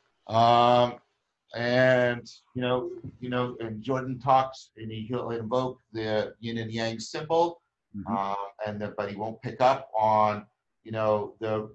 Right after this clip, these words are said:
Speaker 1: the profound role that nature plays within Taoism in a way it doesn't play, um, in Christianity.
Speaker 2: Yeah.
Speaker 1: Like, and, you know, and, and, and, and I, yeah, I, I, I know, <laughs> I,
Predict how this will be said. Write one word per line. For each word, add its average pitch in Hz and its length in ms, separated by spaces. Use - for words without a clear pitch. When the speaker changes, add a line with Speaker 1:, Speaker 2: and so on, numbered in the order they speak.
Speaker 1:
the 107 320
profound 139 500
role 120 240
that 107 300
nature 110 380
plays 127 240
within 135 280
Taoism 131 600
in 104 80
a 104 40
way 107 260
it - 200
doesn't 135 480
play, 127 640
um, 104 300
in 101 120
Christianity. 123 800
Speaker 2:
Yeah. 87 160
Speaker 1:
Like, 98 160
and, 104 260
you 110 80
know, 104 420
and, 101 240
and, 107 160
and, 104 140
and 98 240
I, 131 80
yeah, 120 160
I, 107 160
I, 117 320
I 120 40
know, 135 400
<laughs> - 40
I, 151 960